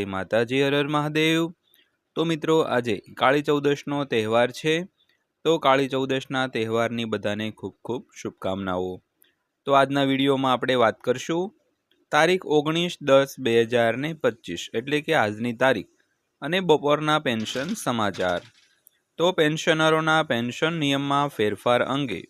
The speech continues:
સુપ્રીમ કોર્ટે આપ્યો છે એક મહત્વનો ચુકાદો. તો મિત્રો, શું ચુકાદો આપ્યો છે પેન્શન નિયમોને લઈને,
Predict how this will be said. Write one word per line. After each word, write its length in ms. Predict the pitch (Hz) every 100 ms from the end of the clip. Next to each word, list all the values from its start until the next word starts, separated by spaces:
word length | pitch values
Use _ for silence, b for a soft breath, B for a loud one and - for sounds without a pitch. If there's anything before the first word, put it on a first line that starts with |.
| _ -
સુપ્રીમ 480 | - 139 151 160 160
કોર્ટે 360 | 143 131 139
આપ્યો 400 | 139 117 - 117 110
છે 200 | - 85 -
એક 200 | 117 147
મહત્વનો 580 | 127 120 117 113 113 117 117
ચુકાદો. 540 | - 95 117 135 151 185 - b b b b _ _
તો 180 | - 190
મિત્રો, 320 | 196 196 196
શું 220 | 190 185 170
ચુકાદો 400 | 156 156 170 170
આપ્યો 340 | 165 156 165 165
છે 200 | 147 175
પેન્શન 460 | 170 135 131 151 147
નિયમોને 520 | 135 131 135 143 156
લઈને, 360 | 156 165 175